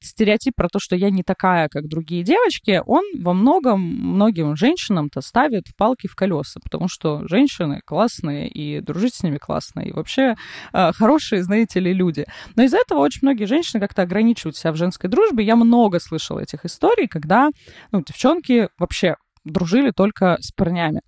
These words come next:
И здесь у меня вопрос к Ане. Так как, Ань, я знаю, что у тебя было очень много именно парней-друзей, и ты много общалась с, э, парнями, давай начнем с твоей истории. Как ты вообще относишься к женской дружбе? Веришь ли ты в нее? И есть ли у тебя такие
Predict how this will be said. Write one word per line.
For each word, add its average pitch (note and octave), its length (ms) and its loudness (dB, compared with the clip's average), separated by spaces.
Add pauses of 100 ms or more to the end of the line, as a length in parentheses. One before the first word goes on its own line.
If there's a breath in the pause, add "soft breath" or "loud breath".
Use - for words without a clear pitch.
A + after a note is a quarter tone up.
(300 loud breath)
И F#3 80 0
здесь B3+ 280 2
у B3+ 40 4
меня A#3+ 100 6
вопрос G3 420 0
к - 140 -4
Ане. E3+ 300 2 (100)
Так A3+ 160 2
как, B3 200 -4
Ань, E3 240 2
я G#3 180 2
знаю, A#3 300 4
что - 220 -2
у F3+ 60 0
тебя G#3+ 380 2
было F#3 240 -4
очень E3+ 180 -4
много F3 320 -2
именно D3+ 260 -4
парней-друзей, F#3+ 1000 2
и G3+ 40 -2
ты - 100 -12
много D#3+ 240 0
общалась - 440 -4
с, - 200 -14
э, D#3+ 440 -4
парнями, C#4+ 520 2 (280 loud breath)
давай B3 260 4
начнем C4 320 0
с - 100 -12
твоей G#3 380 0
истории. C#4 380 0
Как - 200 -2
ты G3 100 -2
вообще F3+ 220 -2
относишься E3+ 360 -2
к D#3 60 -6
женской F3 360 -2
дружбе? F#3+ 540 -2
Веришь G#3+ 440 0
ли D3 80 -10
ты D3+ 140 -6
в C#3+ 80 -8
нее? D3+ 360 -2
И - 120 -8
есть G#3 280 0
ли F#3+ 60 2
у D#3+ 40 0
тебя F3 260 0
такие - 220 -8